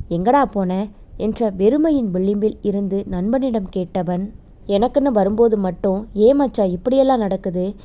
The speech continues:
இவளும் என்னை ஏமாத்திட்டு போயிடுவாளா மச்சான்?" என்றவனின் குரலும் பேச்சும் அவனின் கடந்த காலத்தின் வலியை விட தற்போது அதிகமாக உணர்கிறான் என்பதை பிராஜுக்கு துருவன் தெள்ள தெளிவாக உணர்த்த,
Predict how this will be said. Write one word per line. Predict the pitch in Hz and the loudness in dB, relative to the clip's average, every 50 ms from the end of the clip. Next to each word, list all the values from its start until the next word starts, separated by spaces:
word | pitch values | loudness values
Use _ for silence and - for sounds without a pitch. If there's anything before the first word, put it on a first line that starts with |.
| - - - - - | -20 -20 -20 -10 -2
இவளும் | 185 202 202 247 277 285 302 285 | -2 0 4 4 4 4 2 0
என்னை | 247 202 196 196 185 180 | 0 -2 -2 -2 -2 -2
ஏமாத்திட்டு | 196 226 262 285 277 - 247 196 233 208 | -2 0 0 0 0 0 -2 -4 -2 -2
போயிடுவாளா | - 190 196 226 226 233 220 214 202 190 | -2 -2 0 0 0 0 0 0 -2 -2
மச்சான்?" | 180 180 165 - - 202 180 190 202 - - - - - - | -4 -6 -8 -6 -6 -6 -6 -6 -10 -14 -18 -20 -20 -14 -4
என்றவனின் | - 233 254 247 294 277 240 247 240 226 208 - | -4 -2 -2 0 0 0 2 2 -2 -2 -4 -2
குரலும் | - 214 214 226 240 247 254 254 254 - | -2 0 2 2 2 0 0 -4 -6 -8
பேச்சும் | - 208 202 220 214 - - 202 190 196 202 - - - - - - | -4 -2 -2 -2 -2 -2 -6 -6 -6 -6 -8 -12 -18 -20 -20 -14 -2
அவனின் | - 208 202 226 226 220 208 | -2 0 2 2 2 0 0
கடந்த | 214 220 202 233 269 294 320 | 0 2 2 2 4 2 2
காலத்தின் | - 302 285 277 269 262 - 247 233 | 4 4 4 4 2 2 2 0 2
வலியை | 202 185 185 190 202 226 233 226 | 2 0 0 0 2 2 2 0
விட | 185 185 175 180 180 190 - - - - - - - | 0 -2 -2 -2 -4 -4 -8 -14 -20 -20 -18 -8 0
தற்போது | - 196 190 190 - 214 214 214 214 - | 2 2 2 2 2 4 4 4 4 2
அதிகமாக | - - 180 202 262 285 302 285 294 285 277 269 | -2 -2 0 0 2 2 4 4 4 4 4 2
உணர்கிறான் | 240 214 208 208 202 196 - 208 208 202 196 - | 0 2 2 0 0 2 0 2 2 2 -2 -4
என்பதை | - 190 196 196 196 185 185 190 | -4 -4 -2 0 0 0 0 -2
பிராஜுக்கு | 170 170 185 180 190 220 220 214 247 226 - 196 202 196 175 | -2 -2 -2 0 0 0 0 0 0 0 0 -2 -4 -4 -2
துருவன் | 185 185 196 208 208 214 208 196 - | -2 0 0 0 0 -2 -4 -2 -2
தெள்ள | 202 214 240 294 285 | 0 2 2 2 2
தெளிவாக | - 247 220 214 202 208 202 202 208 208 | 2 2 2 4 2 2 0 0 -2 -4
உணர்த்த, | 190 190 185 185 185 175 - - | -4 -2 -4 -4 -4 -6 -4 -2